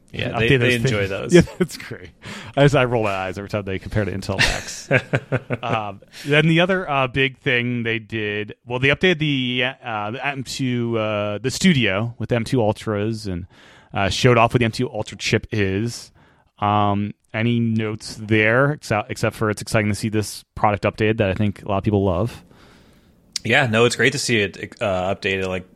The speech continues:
Speaker 1: there were rumors within the past few months that this product was a one and done. It's gonna be
Speaker 2: Yeah.
Speaker 1: another Mac, iMac Pro, where it was just a stopgap. It wasn't really gonna be here for the long haul, but it gets updated with the new processors, uh,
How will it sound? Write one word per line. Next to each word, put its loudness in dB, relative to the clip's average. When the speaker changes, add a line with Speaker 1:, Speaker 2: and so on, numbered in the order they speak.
Speaker 1:
there -4
were 0
rumors 0
within -4
the -2
past 2
few 0
months -2
that -20
this -8
product 0
was -2
a -2
one -4
and -2
done. -2
It's -12
gonna -10
be -2
Speaker 2:
Yeah. 6
Speaker 1:
another 2
Mac, -8
iMac 0
Pro, -4
where 2
it 0
was -4
just -6
a -8
stopgap. 2
It -6
wasn't -4
really 0
gonna -2
be -4
here 0
for -6
the -4
long 0
haul, 0
but -4
it -6
gets 2
updated 2
with -2
the -8
new -4
processors, -2
uh, -2